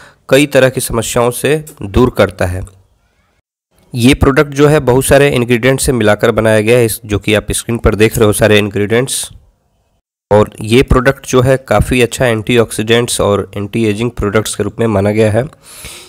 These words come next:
यदि इसके हम यूज़ के बारे में बताएं तो ये पच्चीस से तीस एमएल दिन भर में दो बार आपको यूज़ करना है।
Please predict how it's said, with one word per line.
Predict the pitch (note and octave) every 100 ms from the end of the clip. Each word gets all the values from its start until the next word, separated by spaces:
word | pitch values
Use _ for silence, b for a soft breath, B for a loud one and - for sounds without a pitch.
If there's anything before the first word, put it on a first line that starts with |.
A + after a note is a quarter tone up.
| B
यदि | A#2+ B2+
इसके | C#3 - C#3
हम | C3 C#3+ C3
यूज़ | A#2+ C#3 -
के |
बारे | C#3 C3 C3
में | A#2+
बताएं | A#2+ B2 C3
तो | C3+ B2
ये | A#2 A#2
पच्चीस | A#2 A2+ C3
से | -
तीस | C3 C3 B2
एमएल | C3 B2 C3
दिन | A2+ A2+
भर | A2+ A#2
में | B2
दो | G#2 A2
बार | A#2 A2+
आपको | G#2+ B2
यूज़ | G#2 A2 -
करना | B2 A#2+
है। | G2+ A#2 -